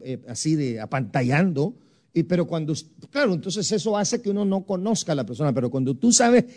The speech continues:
quién es esa persona, tú le tratas de la forma de vida.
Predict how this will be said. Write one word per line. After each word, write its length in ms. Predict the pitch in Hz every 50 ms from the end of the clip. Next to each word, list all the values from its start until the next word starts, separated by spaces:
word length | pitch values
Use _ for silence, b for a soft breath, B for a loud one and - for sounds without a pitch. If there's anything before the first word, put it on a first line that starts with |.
| B B
quién 500 | - - 381 440 440 453 427 392 392 403 403
es 120 | - -
esa 200 | 240 160 190 175
persona, 480 | - 165 156 143 - 151 151 170 180 b b b b b b _
tú 140 | - 220 214
le 140 | 185 175 160
tratas 640 | - - 226 226 220 - - 147 - - - - - - - - _ _ _
de 220 | 120 104 113 131
la 100 | 127 123
forma 300 | 117 - 131 120 123 123
de 100 | 113 113
vida. 240 | 104 107 107 107 -